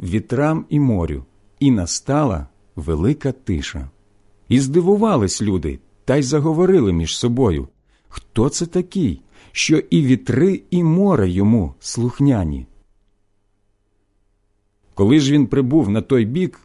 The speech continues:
у край Гадаринський, зустріли його два біснуваті, що вийшли з гробниць, але такі люті, що ніхто не міг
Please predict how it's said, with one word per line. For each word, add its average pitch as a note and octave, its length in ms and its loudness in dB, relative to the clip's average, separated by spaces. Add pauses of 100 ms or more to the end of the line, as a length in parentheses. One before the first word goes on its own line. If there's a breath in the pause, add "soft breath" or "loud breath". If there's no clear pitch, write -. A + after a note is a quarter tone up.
(140)
у A2+ 100 -2
край C3 300 0
Гадаринський, A2 800 -2 (340 soft breath)
зустріли D#3+ 640 0
його C#3+ 280 2
два G#2+ 280 -2
біснуваті, B2+ 840 -2 (220)
що - 280 -4
вийшли C3+ 420 -2
з A#2 40 -4
гробниць, G#2+ 640 -4 (320 soft breath)
але A#2+ 240 2
такі C#3 460 0
люті, A2+ 480 0 (280 soft breath)
що - 300 0
ніхто D3+ 680 2
не F#2+ 140 2
міг B2 460 0